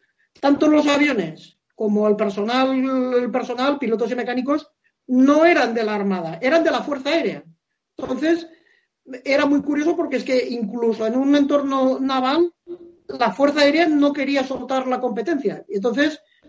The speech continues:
eh, <laughs> pues era un destacamento de, de, de la Fuerza Aérea.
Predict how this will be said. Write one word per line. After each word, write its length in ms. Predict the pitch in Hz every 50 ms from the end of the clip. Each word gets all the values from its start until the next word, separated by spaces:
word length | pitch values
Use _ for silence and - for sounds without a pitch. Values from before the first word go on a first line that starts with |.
| _ -
eh, 400 | - 285 262 262 254 254 - - - -
<laughs> 220 | 202 - 262 -
pues 140 | - 196 196
era 380 | 247 262 - - 277 269 269 -
un 100 | 294 262
destacamento 800 | 262 262 262 - 269 254 262 254 254 262 254 262 247 247 247
de, 180 | 240 247 254 254 -
de, 260 | 269 247 240 240 240 240
de 80 | 254
la 140 | 240 226 226
Fuerza 220 | 226 240 226 208 254
Aérea. 340 | 294 285 240 202 185 180